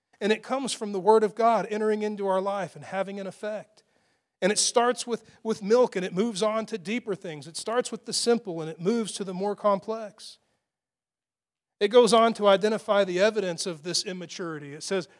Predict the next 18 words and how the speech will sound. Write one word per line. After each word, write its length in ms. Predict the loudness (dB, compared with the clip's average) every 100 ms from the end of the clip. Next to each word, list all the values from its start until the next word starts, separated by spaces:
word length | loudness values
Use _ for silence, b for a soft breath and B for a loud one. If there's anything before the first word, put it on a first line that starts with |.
| b
"While 380 | -10 0 0 4
there 180 | 4
was 180 | 4 0
jealousy 640 | 2 4 6 4 4 -2 -8
and 140 | -10
strife 480 | -12 -4 0 0 -2
among 380 | -6 -2 -2 -4
you, 140 | -12 -20 _ _ _ _ _ _ _ -6
are 100 | -4
you 120 | -4
not 340 | -4 0 0 0
of 180 | -8
the 100 | -10
flesh 500 | -12 -8 -6 -6 -10 -14
and 120 | -14
behaving 600 | -12 -10 -10 -10 -10 -12 -10
only 360 | -10 -8 -12
in, 340 | -12 -14 -14